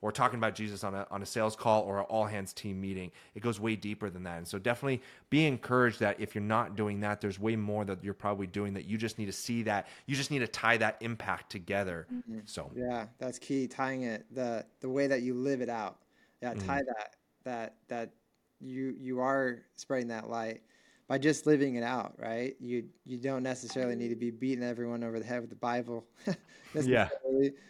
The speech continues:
Speaker 2: but living it out, I mean, that's, that's, that's epic. That's epic. Dude, well, Travis, I appreciate you taking the time to connect here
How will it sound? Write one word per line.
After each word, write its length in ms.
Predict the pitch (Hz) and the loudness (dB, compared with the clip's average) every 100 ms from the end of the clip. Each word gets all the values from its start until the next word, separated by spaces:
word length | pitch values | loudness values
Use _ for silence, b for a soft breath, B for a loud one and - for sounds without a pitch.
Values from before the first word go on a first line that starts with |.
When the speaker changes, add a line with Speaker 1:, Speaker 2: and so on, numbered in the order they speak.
| B B - | B B 0
Speaker 2:
but 400 | 135 120 120 135 | 2 4 2 2
living 300 | 151 147 131 | 4 4 4
it 80 | 127 | 4
out, 320 | 139 127 101 | 6 4 2
I 60 | |
mean, 440 | 120 120 113 113 104 - | -2 -2 -2 -4 -8 -12
that's, 560 | - 123 113 - - - _ - | -6 -4 -4 -10 -12 -16 _ -10
that's, 360 | 113 - - - | -10 -8 -12 -10
that's 220 | - - | -10 -6
epic. 340 | - 55 - | -6 -6 -8
That's 180 | - - | -10 -8
epic. 380 | 58 - - - | -8 -6 -8 2
Dude, 300 | 143 139 127 B B - | 6 6 4 B B -8
well, 80 | - | -2
Travis, 600 | 139 135 135 135 - - - | 0 2 0 -2 -4 -12 -8
I 240 | 123 131 - 127 | -2 -2 -4 -12
appreciate 460 | 123 151 143 135 | -4 -2 0 0
you 120 | 131 | 0
taking 320 | 123 139 131 123 | -2 -2 -2 -4
the 80 | |
time 500 | 113 131 127 123 120 - | -6 -4 -2 -2 -4 -6
to 100 | 131 | -8
connect 480 | 127 131 131 127 - | -4 -2 0 0 -2
here 380 | 139 131 123 | -2 0 -2